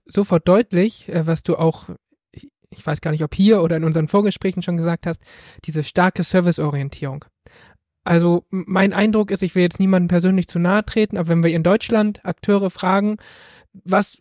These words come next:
passiert in Zukunft, dann sagen die manchmal sowas, ah, das Thema Curriculumentwicklung ist ganz wichtig, Finanzierung oder sowas. Aber das geht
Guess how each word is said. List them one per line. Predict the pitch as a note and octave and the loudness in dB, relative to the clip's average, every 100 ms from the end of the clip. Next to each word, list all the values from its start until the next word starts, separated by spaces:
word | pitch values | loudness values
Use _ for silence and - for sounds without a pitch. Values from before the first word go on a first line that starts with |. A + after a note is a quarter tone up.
| - | -4
passiert | G3 G3+ F#3+ | 0 2 0
in | F3 | 0
Zukunft, | C4 - C#4 - | 0 0 -2 0
dann | F#3 | 2
sagen | F3 F3+ F3+ | 4 4 4
die | |
manchmal | F3+ F3 F3+ | 0 0 0
sowas, | E3+ E3+ F3+ | 0 2 2
ah, | F3+ G3 | 2 2
das | F#3 | 0
Thema | - G3+ G3+ | 0 0 2
Curriculumentwicklung | G#3 G3+ G3+ G3+ F3+ E3 E3 E3+ E3+ D#3+ | 2 0 2 4 4 2 0 -2 -2 -4
ist | D#3+ - | -6 -6
ganz | E3 D#3+ | -6 -4
wichtig, | E3 D#3+ - D#3+ | -4 -4 -6 -6
Finanzierung | - G3 F#3+ - G3 F3+ E3 | -2 0 0 0 2 2 0
oder | D#3+ D#3 | -2 -6
sowas. | D#3+ F3+ - - - - - | -4 -8 -8 -18 -20 -20 -12
Aber | - E3 F3+ F3 _ _ _ _ _ | -2 2 2 0 _ _ _ _ _
das | F3+ - | -4 -2
geht | A3 A3 | 0 0